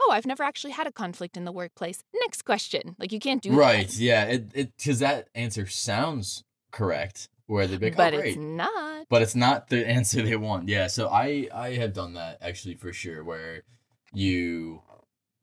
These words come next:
Speaker 2: make up-ish stories.
Speaker 1: Yeah.
Speaker 2: Because the benefit of doing that is that way the outcome you control. <laughs>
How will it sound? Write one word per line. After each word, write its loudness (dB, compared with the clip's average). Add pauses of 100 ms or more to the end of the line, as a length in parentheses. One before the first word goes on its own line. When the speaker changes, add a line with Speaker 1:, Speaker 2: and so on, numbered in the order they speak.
(580)
Speaker 2:
make 2 (100)
up-ish -4
stories. -2 (240)
Speaker 1:
Yeah. 0
Speaker 2:
Because 4
the -2
benefit -2
of -4
doing 0
that -4
is -6
that -2
way -2
the -8
outcome -4
you -8
control. -6
<laughs> -14